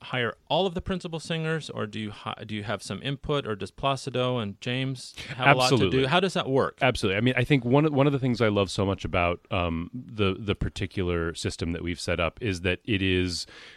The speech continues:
Speaker 2: um, really truly a team effort. There
Speaker 1: Mm-hmm.
Speaker 2: are, I mean, with, with Placido, um, traveling so frequently and hearing so many singers,
Speaker 1: Mm-hmm.
Speaker 2: both, i-, you know,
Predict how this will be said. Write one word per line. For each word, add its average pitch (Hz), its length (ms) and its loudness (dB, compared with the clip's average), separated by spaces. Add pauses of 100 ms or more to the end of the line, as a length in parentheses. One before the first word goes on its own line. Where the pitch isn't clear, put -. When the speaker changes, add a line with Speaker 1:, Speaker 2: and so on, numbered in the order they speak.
(160)
Speaker 2:
um, 90 320 -2 (320)
really 110 460 6
truly 87 420 -2
a 85 60 -6
team 82 300 -4
effort. - 320 -10
There 92 220 2
Speaker 1:
Mm-hmm. 87 80 4
Speaker 2:
are, 87 200 2
I 107 60 0
mean, 104 160 2 (460)
with, 139 580 0
with 113 260 0
Placido, 107 840 0 (120)
um, 87 460 -2 (240)
traveling 92 420 0
so 101 140 0
frequently 95 480 -4
and 90 140 -4
hearing 92 640 0
so - 260 2
many 92 220 4
singers, 87 600 0
Speaker 1:
Mm-hmm. 101 140 -6
Speaker 2:
both, 87 420 2
i-, 107 280 -4
you 98 240 0
know, 90 120 2